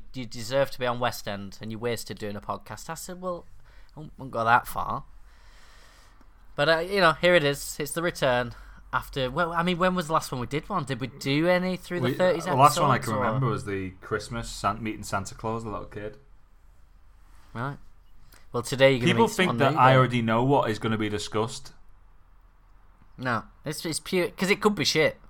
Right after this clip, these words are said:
Speaker 2: I,
Speaker 1: you
Speaker 2: if
Speaker 1: know?
Speaker 2: it's shit,
Speaker 1: It could
Speaker 2: it's
Speaker 1: be
Speaker 2: shit.
Speaker 1: shit.
Speaker 2: Like, if, if nothing good comes to my head at the time, then it's, it's a load of shit.
Speaker 1: Mm.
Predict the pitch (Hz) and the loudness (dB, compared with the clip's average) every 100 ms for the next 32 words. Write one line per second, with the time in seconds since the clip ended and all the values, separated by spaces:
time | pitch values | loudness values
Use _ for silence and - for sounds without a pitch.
0 | - 160 165 139 135 - 190 123 104 113 | -2 0 4 2 2 2 4 2 0 -4
1 | - 131 139 - 131 110 107 - 123 113 | 2 2 2 -4 -4 -4 -4 -4 -2 -2
2 | - 110 131 143 135 131 127 135 135 131 | -4 -2 4 4 4 2 2 2 4 2
3 | - 113 110 101 110 117 101 - 104 117 | 2 2 2 2 -2 -4 -6 2 4 4
4 | 95 82 - 104 95 - 110 113 117 104 | 0 -6 -4 -4 -4 -10 -6 -2 -2 -2
5 | - 110 110 - - - - - - - | -6 -8 -10 -14 -18 -18 -18 -16 -16 -18
6 | - - - - - 127 123 | -20 -20 -20 -20 -12 -10 -10